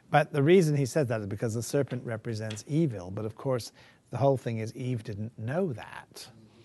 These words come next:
y-, you know, 'cause she didn't know the difference between good and evil. And then with the next thing we get is that the curse of the serpent,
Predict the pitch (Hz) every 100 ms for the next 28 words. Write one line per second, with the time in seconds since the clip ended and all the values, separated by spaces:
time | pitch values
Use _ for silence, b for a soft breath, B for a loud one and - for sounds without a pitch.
0 | B B - - - 120 - 120 110 -
1 | 110 135 131 131 127 131 165 123 113 110
2 | 113 - 104 101 110 101 110 104 98 95
3 | 87 - 95 - - B B B B B
4 | - 143 160 180 139 139 185 - 131 127
5 | 120 113 117 - 120 113 123 - 117 -
6 | 170 165 110 - 123 113 110 - 123 107
7 | - 92 120